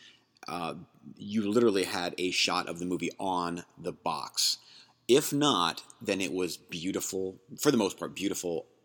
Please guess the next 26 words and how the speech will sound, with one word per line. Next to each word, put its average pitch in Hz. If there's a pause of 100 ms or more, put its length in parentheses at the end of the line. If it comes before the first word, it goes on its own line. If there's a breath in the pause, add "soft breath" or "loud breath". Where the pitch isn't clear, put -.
(240)
actual 87
artwork. - (320 loud breath)
And 110
we're 147
talking, 104 (100)
like, 87
even 202
back 117
in 226
the, 90 (640)
you -
know, - (180)
these 147 (240)
cheesy 175
movies. 127 (200)
Doctor -
Butcher 127
M 110
D 101
is 90
a 87
prime 95
example, 78
which 87
is 80
actually 85